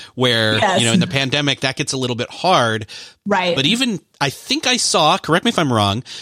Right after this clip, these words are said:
Speaker 1: but it was like, "Okay, kids, you are set up to be over here and we're gonna be in the other end of the house and we're still gonna have date night." In other words,
Speaker 2: Yeah.
Speaker 1: we're gonna make it work
Speaker 2: <laughs> That's
Speaker 1: even when it
Speaker 2: true.
Speaker 1: doesn't work,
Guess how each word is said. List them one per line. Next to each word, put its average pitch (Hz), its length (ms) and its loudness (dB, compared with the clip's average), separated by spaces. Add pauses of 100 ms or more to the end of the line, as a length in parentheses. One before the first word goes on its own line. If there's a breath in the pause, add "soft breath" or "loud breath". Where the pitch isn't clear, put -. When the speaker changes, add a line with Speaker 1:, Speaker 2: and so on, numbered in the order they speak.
Speaker 1:
but 143 100 2
it 139 60 4
was 131 120 -2
like, 139 200 0
"Okay, 190 320 0
kids, 135 480 -2 (500 loud breath)
you 196 480 -2 (420 soft breath)
are 147 120 2
set 160 280 0
up 165 180 -2
to 156 160 0
be 147 240 2
over 151 240 2
here 143 400 2
and 120 180 -2
we're 151 140 0
gonna 170 160 0
be 147 160 0
in 135 80 -2
the 127 120 0
other 156 220 0
end 143 120 0
of 120 80 -2
the 131 60 0
house 131 280 -2
and 113 100 -6
we're 120 60 -2
still 156 260 0
gonna 147 160 0
have 123 240 -4
date 113 220 -2
night." 101 340 -10
In 107 120 -4
other 98 160 -2
words, 254 100 4
Speaker 2:
Yeah. 247 180 2
Speaker 1:
we're - 80 2
gonna 123 140 -2
make 160 240 0
it 185 160 2
work 139 300 2
Speaker 2:
<laughs> - 40 -10
That's 147 160 2
Speaker 1:
even 147 140 0
when 131 100 4
it - 40 2
Speaker 2:
true. - 80 0
Speaker 1:
doesn't 120 280 -2
work, 113 260 -4